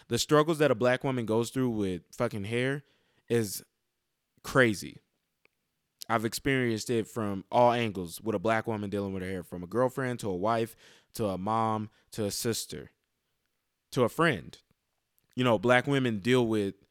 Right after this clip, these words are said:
you know, are the, the, um,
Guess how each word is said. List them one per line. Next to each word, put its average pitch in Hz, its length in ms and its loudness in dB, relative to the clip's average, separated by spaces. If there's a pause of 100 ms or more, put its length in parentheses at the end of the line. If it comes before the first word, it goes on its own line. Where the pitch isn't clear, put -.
(360)
you 120 160 -2
know, 107 220 2
are 113 220 4
the, 110 520 -2 (2250)
the, 110 420 -2
um, 95 840 -2